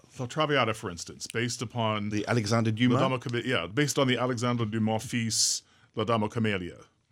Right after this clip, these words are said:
Speaker 1: uh, which spawned, you know, Camille and the, the, the Greta Garbo movie and the, the Verdi opera, all that kind of stuff. You think of Carmen, based on a novel by Prosper Mérimée. Uh,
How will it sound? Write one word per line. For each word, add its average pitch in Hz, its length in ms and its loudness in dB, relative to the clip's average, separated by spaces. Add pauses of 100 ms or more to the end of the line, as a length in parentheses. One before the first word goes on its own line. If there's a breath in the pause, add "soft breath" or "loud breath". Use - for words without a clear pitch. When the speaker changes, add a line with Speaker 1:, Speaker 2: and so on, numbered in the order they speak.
(380 loud breath)
Speaker 1:
uh, 95 380 0
which 87 540 -6
spawned, 90 640 -6
you 73 100 -18
know, - 200 -20
Camille 107 600 0
and 90 200 -6
the, 82 40 -16 (180)
the, - 80 -20 (200)
the - 60 -20
Greta 80 200 -16
Garbo 98 280 -6
movie 147 560 8
and 98 180 -2
the, 87 120 -14 (120)
the - 80 -18
Verdi 87 320 -12
opera, 135 340 4
all 117 280 0
that 90 200 -6
kind 87 160 -12
of - 60 -16
stuff. - 360 -16 (300 loud breath)
You 117 80 -6
think 113 120 -6
of 104 100 -4
Carmen, 135 500 0
based 98 260 -6
on 98 100 -2
a 101 40 -4
novel 104 300 0
by 98 140 -4
Prosper 117 400 -6
Mérimée. 85 680 -4 (720 loud breath)
Uh, - 60 -12